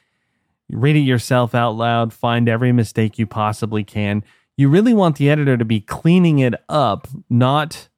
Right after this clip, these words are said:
solving the problems. You want to have already found the problems. And then if the editor does find some problems, they should be a little bit more rare.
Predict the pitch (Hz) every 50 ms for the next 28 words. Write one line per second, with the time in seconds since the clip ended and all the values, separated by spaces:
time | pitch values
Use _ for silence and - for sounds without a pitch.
0 | _ _ _ - - - - - 151 143 147 139 120 123 117 113 110 104 - -
1 | 117 110 107 95 95 76 52 - - - _ _ _ _ - 135 170 220 247 226
2 | 180 143 127 120 120 127 127 123 120 110 104 98 - _ - 117 123 131 127 127
3 | 117 107 - 123 113 - 143 135 131 131 143 139 143 156 156 - - _ _ _
4 | _ _ _ - 160 175 202 208 185 180 - - 196 190 - 170 160 190 233 233
5 | 185 139 113 - 139 160 196 202 - - 226 220 226 226 214 - 233 220 220 214
6 | 220 226 233 233 233 240 226 - _ _ _ _ _ _ - 190 196 - - 202
7 | 190 208 202 190 175 175 165 175 156 165 143 110 135 127 131 135 131 120 107 107
8 | 101 101 104 131 170 180